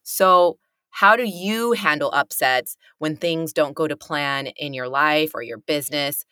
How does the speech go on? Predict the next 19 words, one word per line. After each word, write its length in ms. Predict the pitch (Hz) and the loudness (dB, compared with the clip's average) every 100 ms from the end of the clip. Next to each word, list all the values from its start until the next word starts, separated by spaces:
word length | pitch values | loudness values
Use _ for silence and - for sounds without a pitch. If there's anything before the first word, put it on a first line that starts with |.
| _ - | _ -10
or 100 | 156 | -4
whatever 400 | 190 214 208 208 | 0 0 0 -2
it 120 | 180 | 0
is 180 | 175 160 | -2 -2
that 140 | - | -4
you're 160 | 135 - | -6 -4
up 160 | 147 - | -6 -6
to? 300 | - - - - _ _ | -14 -12 -14 -18 _ _
'Cause 140 | 185 - | -8 0
upsets 380 | 202 - 185 - | 0 2 -4 0
happen. 500 | 143 135 131 123 107 _ _ _ | 2 2 -4 -12 -16 _ _ _
What 200 | - 139 | -8 -6
do 60 | 139 | -6
you 120 | 135 | -8
do 300 | 110 104 107 | -10 -12 -12
to 180 | 101 123 | -14 -16
manage 400 | 113 104 - - | -16 -16 -16 -16
them? 240 | - - _ _ _ _ _ _ _ _ _ _ _ _ _ | -16 -18 _ _ _ _ _ _ _ _ _ _ _ _ _
So, 580 | - 220 208 196 202 | -2 4 8 8 4